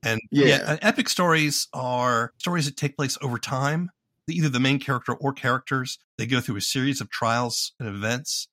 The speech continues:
Speaker 1: usually to sort of reveal who they truly are. So then we've got a, a series of characters that you write, and we meet them in the prologue. It's Doctor Walters,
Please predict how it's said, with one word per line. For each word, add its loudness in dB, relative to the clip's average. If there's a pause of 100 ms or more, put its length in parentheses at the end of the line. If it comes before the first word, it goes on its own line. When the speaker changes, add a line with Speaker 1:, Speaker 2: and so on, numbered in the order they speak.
(160)
Speaker 1:
usually 2
to -6
sort 0
of -6
reveal -4
who -6
they -6
truly -8
are. -8 (260)
So 2
then 4
we've 2
got 2
a, 2
a -4
series -2
of -12
characters 0
that -8
you -6
write, -4 (320)
and 4
we 2
meet 2
them 2
in 2
the -2
prologue. 0
It's -8
Doctor -2
Walters, -2